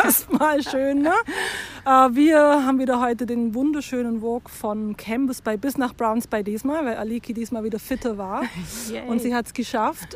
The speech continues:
Speaker 1: Und dann waren wir in einem super ausgezeichneten French Café, das ich eigentlich, ich bin hier auch schon ewig lange, aber da war ich, äh, auch erst so vor kurzem mal richtig beim Kaffee trinken und Essen drin. Und es ist sowas Schönes,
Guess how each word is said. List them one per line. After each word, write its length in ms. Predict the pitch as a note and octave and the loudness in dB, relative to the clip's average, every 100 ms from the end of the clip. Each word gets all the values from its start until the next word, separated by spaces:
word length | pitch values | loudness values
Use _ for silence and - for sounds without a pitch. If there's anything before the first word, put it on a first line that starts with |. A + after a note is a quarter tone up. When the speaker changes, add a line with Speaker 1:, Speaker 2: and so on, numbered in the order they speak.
| C4 | 0
Speaker 1:
Und 400 | C4+ C4 B3+ B3+ | 4 6 6 6
dann 220 | C4 C#4 | 4 6
waren 220 | B3+ C4 | 6 6
wir 140 | C4+ C#4+ | 4 4
in 160 | C4+ | 0
einem 400 | C#4 A#3+ B3+ B3+ C4+ | 0 -2 0 0 -2
super 560 | - - F4 - D4+ | -6 -2 -2 0 -4
ausgezeichneten 720 | - C#4 - C4+ C4+ C4 B3 | -2 -4 -4 -4 -2 -2 -2
French 400 | A#3 - C4+ C#4 | -4 -2 0 0
Café, 480 | - C4 A#3+ B3+ A3+ | -2 -6 -4 -2 -2
das 160 | A3+ A#3 | -2 -2
ich 240 | C4+ - | -2 -2
eigentlich, 500 | A#3+ C4 D4+ C#4 A3 | -2 0 2 0 -4
ich 60 | C4+ | -4
bin 180 | B3+ B3+ | 0 0
hier 180 | A#3+ | 0
auch 120 | A3+ B3 | -4 -4
schon 100 | C4 | -6
ewig 320 | B3+ A#3+ A3+ | -8 -8 -6
lange, 380 | A3 A3 G#3 C4+ - - - - - | -4 -4 -4 -8 -14 -20 -20 -20 -6
aber 260 | A3+ A3+ A#3 | -2 0 0
da 160 | A#3 | 0
war 240 | A3 A3 A#3 | 0 0 0
ich, 320 | G3+ - - | -4 -10 -14
äh, 60 | A3 | -10
auch 680 | A#3 C4 C4+ - B3 B3+ | -8 -6 -6 -4 -2 0
erst 220 | B3 A#3+ - | 0 -2 -2
so 160 | B3 | -2
vor 180 | A3 B3 | -2 -6
kurzem 380 | - - - C4+ | -6 -4 -2 0
mal 380 | A#3+ A#3 A#3+ A#3 - | 2 0 0 -4 -8
richtig 300 | B3 A#3+ B3 | -6 -4 -4
beim 180 | A#3 A3+ | -2 -2
Kaffee 300 | A3+ A#3+ A#3 | -2 -2 -2
trinken 340 | A#3+ A#3+ A3+ A#3 | -2 -2 -2 -4
und 160 | A3+ | -4
Essen 300 | A#3+ B3 B3+ | -6 -4 -2
drin. 260 | G#3 G#3 A3+ - - - | -2 -4 -6 -8 -16 -4
Und 100 | A#3 | -2
es 80 | A#3 | -2
ist 340 | A3+ - - | -4 -6 -2
sowas 480 | C#4 D#4 C#4+ C4+ - | 0 2 0 -2 -4
Schönes, 720 | - C4 C4+ B3+ B3 - | -2 0 2 0 -2 -6